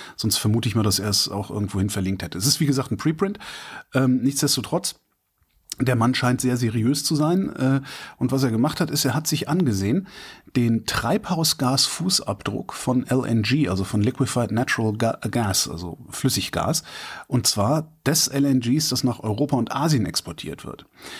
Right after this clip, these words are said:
Und zwar hat er sich das angeguckt, vom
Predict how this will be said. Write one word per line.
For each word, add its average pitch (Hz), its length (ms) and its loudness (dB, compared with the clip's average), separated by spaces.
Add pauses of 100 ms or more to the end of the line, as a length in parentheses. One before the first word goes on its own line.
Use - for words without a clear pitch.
(220)
Und 104 180 0
zwar 120 220 4
hat 170 140 0
er 101 60 0
sich 117 120 2
das - 200 0
angeguckt, 160 600 0 (320)
vom - 380 0